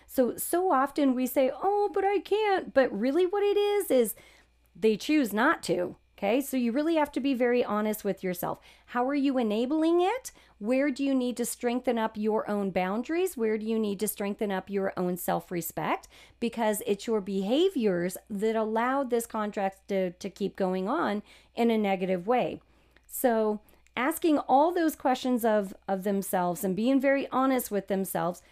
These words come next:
basically satisfies the spiritual lesson. They've learned something out of it. It changed them in a positive way,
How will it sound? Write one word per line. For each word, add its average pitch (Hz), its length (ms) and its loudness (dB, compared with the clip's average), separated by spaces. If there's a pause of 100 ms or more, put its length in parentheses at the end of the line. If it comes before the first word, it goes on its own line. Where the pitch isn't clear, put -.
(280)
basically 339 680 2
satisfies 180 840 -2
the 214 120 -2
spiritual 170 580 -4
lesson. 214 480 -4 (340)
They've 208 160 2
learned 220 380 0
something 165 340 -2
out 151 160 -4
of 139 80 -10
it. - 180 -8 (260)
It 247 180 0
changed 254 580 0
them 240 200 0
in 214 100 0
a 202 40 -4
positive 180 600 -4
way, 165 240 -4